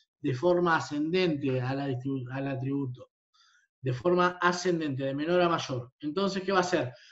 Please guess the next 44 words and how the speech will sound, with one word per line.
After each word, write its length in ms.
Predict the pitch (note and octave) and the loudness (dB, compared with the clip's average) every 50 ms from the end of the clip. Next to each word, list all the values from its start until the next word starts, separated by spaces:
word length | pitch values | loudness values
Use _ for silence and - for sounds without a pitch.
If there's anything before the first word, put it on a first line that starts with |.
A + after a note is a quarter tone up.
| - - _ - | -20 -20 _ 2
A 140 | D#3 D#3+ D#3+ | 4 6 8
los 520 | E3 F3 F3 F3 F3 F3 - - - _ _ _ _ _ - | 10 10 10 8 6 4 -2 -10 -16 _ _ _ _ _ -2
n 340 | A#3+ C4 C4+ C4 A#3 G#3+ | 2 2 2 2 2 4
valores 500 | G3 F#3 F3+ F#3 G#3 A3+ A3+ A3 G3+ F#3+ | 6 6 8 6 6 4 4 2 2 4
más 180 | F#3+ G3 F#3+ F#3+ | 4 4 4 4
pequeños, 540 | G3 G3+ F#3 - B3+ C4 B3+ A3 F#3+ E3 D3+ | 2 0 0 2 0 0 2 2 2 2 2
los 140 | C#3 C3 B2+ | 0 -2 -4
que 100 | D3 C#3+ | -4 -4
correspondan 460 | C#3+ C#3+ D3 B2+ - G#3 G3+ F#3+ F#3+ | -4 -6 -6 -6 -4 -4 0 0 0
al 80 | F#3 | 2
primer 320 | F3+ F#3+ G3+ G#3+ A3 A3+ A#3+ | 2 2 0 0 0 -2 -2
bin, 280 | B3+ C4 C4+ C#4 D4 - _ _ - _ _ _ | 0 0 0 -2 -2 -6 _ _ -20 _ _ _
le 200 | - D3+ D#3 E3+ | 0 4 6 6
va 140 | F#3 G#3 G#3+ | 8 6 6
a 60 | A3 | 4
agregar, 420 | A3 G#3+ G#3+ A3 A3 A3+ A3+ - - - - | 2 0 0 0 0 0 0 0 -4 -4 -2
eh, 140 | D#3 D#3 | 2 4
le 100 | D3+ D#3+ | 4 6
va, 140 | E3+ F3+ F3+ | 6 4 4
va 120 | F3+ F#3 F#3 | 4 4 4
a 60 | F#3 | 4
poner 160 | G#3+ G#3+ G#3+ | 2 0 0
una 160 | G#3+ G#3 G3+ | -2 -2 -2
columna 320 | F#3 G#3 A3 A3+ A3+ A3 A3+ | -2 -2 -4 -4 -6 -6 -6
al 60 | A3+ | -4
lado 420 | A#3 A#3 A#3 A#3+ A#3+ C4 D4 - - _ _ _ _ | -2 0 2 4 4 4 2 0 -4 _ _ _ _
que 80 | - F3 | 8 10
diga 300 | F3 F3 F#3+ G3+ G3+ F#3 | 10 10 10 8 8 10
uno. 460 | F#3 F3 D#3+ D3+ C3+ B2+ A#2+ - - _ _ _ _ _ _ _ _ _ | 10 10 10 8 4 -2 -4 -6 -10 _ _ _ _ _ _ _ _ _
A 120 | - E3 E3+ | 4 6 8
los 540 | F3 F#3 F#3 F3+ F3+ - - - - _ _ | 10 10 10 8 6 4 -2 -12 -16 _ _
del 300 | - C#3+ D#3+ E3+ E3+ E3+ | -2 2 4 6 6 4
segundo 440 | - - F#3+ A3 C4 C#4 C4+ C4 B3 | 4 2 0 2 2 2 2 2 4
rango 320 | B3 C4 C4+ C#4 C#4 C#4+ | 4 4 2 2 2 0
le 60 | A#3 | 2
va 80 | G#3 G3 | 2 2
a 80 | F3 G3 | 2 2
poner 260 | G3 F#3+ F#3+ F3+ F3+ | 0 2 4 6 6
dos, 220 | F3 D#3+ D3 C#3 | 6 6 4 2
y 40 | - | -2
así 200 | - - - A3 | -4 -4 -6 -6
sucesivamente 800 | G3+ - G#3 F#3+ F#3 F3 F3+ G3 F#3 F#3 G3 G#3+ G#3+ - A#3 G#3 | -6 -4 -2 0 0 0 0 0 0 0 0 -2 -4 -4 -6 -6
hasta 180 | F#3+ - D#3+ | -4 -4 -6
cinco. 480 | - - - D3 C3+ B2+ B2+ B2+ - | -4 -2 -2 -2 -2 -2 -4 -8 -12